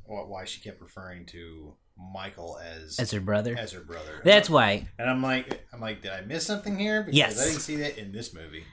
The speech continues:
Speaker 2: No, that isn't Halloween two, and it's really not even a big deal. They just kinda talk about it for a little bit.
Speaker 1: Mm-hmm.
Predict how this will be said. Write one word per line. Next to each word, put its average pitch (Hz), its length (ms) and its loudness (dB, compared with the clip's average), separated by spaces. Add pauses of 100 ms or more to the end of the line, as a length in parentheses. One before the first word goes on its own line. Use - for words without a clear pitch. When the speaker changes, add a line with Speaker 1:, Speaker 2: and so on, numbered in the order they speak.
Speaker 2:
No, 127 220 10
that 147 160 10
isn't 196 160 8
Halloween 180 340 10
two, 180 180 12
and 175 120 10
it's 170 100 6
really 359 220 10
not 262 180 10
even 214 200 10
a 180 40 10
big 170 220 10
deal. 202 160 12
They 151 120 10
just 185 140 2
kinda 214 200 8
talk 185 260 6
about 175 280 10
it 160 200 4 (600)
for 160 200 10
a 143 60 10
little 151 240 8
bit. 110 380 4 (100)
Speaker 1:
Mm-hmm. - 300 -12